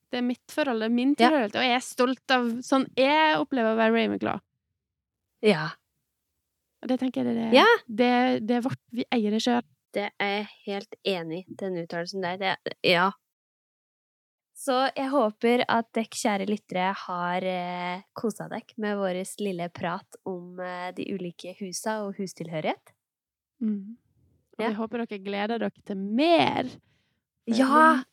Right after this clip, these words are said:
Speaker 1: blir mye mer og mye annet.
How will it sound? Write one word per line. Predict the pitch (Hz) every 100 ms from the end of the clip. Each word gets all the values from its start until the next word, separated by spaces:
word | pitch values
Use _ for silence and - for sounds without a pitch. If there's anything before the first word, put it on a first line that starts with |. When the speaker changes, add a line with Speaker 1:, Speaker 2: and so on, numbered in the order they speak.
| _ -
Speaker 1:
blir | 233
mye | 262 262 240
mer | 233 233 240 -
og | - 220 - _ _ _ 254
mye | 233 240 254 262 -
annet. | 254 262 254